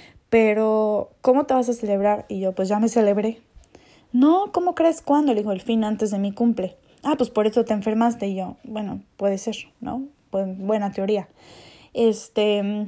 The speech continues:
ya me celebré y les digo, "No saben, acabé en un lugar increíble". Y todos, "¿Cómo? No, hombre, platícanos, qué padre, ¿cómo era el lugar?". Y yo, "Miren, no me dejaron entrar a este lugar, a Daisy's, pero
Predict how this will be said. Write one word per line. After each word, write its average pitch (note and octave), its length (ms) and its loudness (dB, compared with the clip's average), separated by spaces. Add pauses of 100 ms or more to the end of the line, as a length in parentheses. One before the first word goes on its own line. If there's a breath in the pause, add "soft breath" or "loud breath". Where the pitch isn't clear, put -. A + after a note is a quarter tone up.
(100)
ya A3+ 180 6
me A3 80 0
celebré A3 520 0
y B3+ 100 2
les A#3 120 2
digo, A#3+ 220 2
"No C4+ 160 2
saben, A3 360 -2
acabé A3+ 280 -2
en B3 100 4
un D4 160 2
lugar G#3+ 500 -2 (100)
increíble". G#3+ 1000 2 (600 loud breath)
Y A3 120 -4
todos, A#3 360 2
"¿Cómo? F#4 520 0
No, D#4 260 4
hombre, F#4 300 0
platícanos, C4 800 -2
qué D4+ 320 -8 (140)
padre, D4 420 2
¿cómo C#4+ 240 0
era D4+ 140 4
el B3 80 4
lugar?". G3+ 340 -4
Y G#3 160 -6
yo, G3+ 120 -6
"Miren, G3+ 380 -6 (460 loud breath)
no C#4 260 4
me F#4+ 120 2
dejaron A#3+ 460 2
entrar G3 340 -2
a G3 80 2
este G3 240 -4
lugar, E3+ 400 -6 (880)
a G#3+ 80 -2
Daisy's, G3 640 -4
pero B3+ 380 4